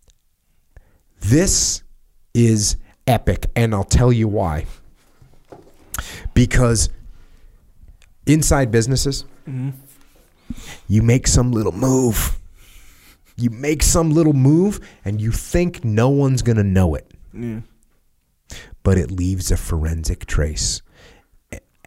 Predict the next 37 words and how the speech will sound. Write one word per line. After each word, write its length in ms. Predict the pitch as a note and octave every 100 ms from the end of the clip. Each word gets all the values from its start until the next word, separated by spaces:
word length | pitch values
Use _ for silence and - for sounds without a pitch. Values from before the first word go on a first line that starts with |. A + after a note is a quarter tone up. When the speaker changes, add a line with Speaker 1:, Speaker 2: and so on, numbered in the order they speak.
| _ -
Speaker 1:
And, 220 | G#2 G#2
and 180 | - B2
that's 160 | D3
just 160 | - A#2+
a 60 | A2+
different 320 | A#2 A2+ G2
way 160 | G2
of 80 | F#2+
saying, 320 | - A2 G2
you 80 | G2
know, 100 | G#2 -
you 80 | B2
know, 160 | A2 -
I 300 | A2 A2+ A2 - _ _ _ _ _ A#2
am 100 | A2
always 300 | F#2+ G#2 -
telling 380 | - G#2 G2
people 500 | F#2 - G2 - F2 - _
everyone's 380 | - F2+ F#2+ E2+
watching 320 | E2 F2 -
you, 160 | G#2+ A2 - - - -
and 100 | G2+
if 100 | F#2
you 60 |
try 220 | G2 G#2 F#2
and 80 |
lie 160 | F2 F#2+
to 80 | G2
them, 160 | A#2+
they 100 | G2
know 200 | E2 C2+
it. 60 | - - - -
Speaker 2:
Yeah. 260 | A#2+ A2+ A#2 - -
Speaker 1:
That's 300 | A#2 C3 -
what's 160 | C3+
happening. 420 | B2 A2 - C3+ - _
Speaker 2:
Yeah. 100 | A#2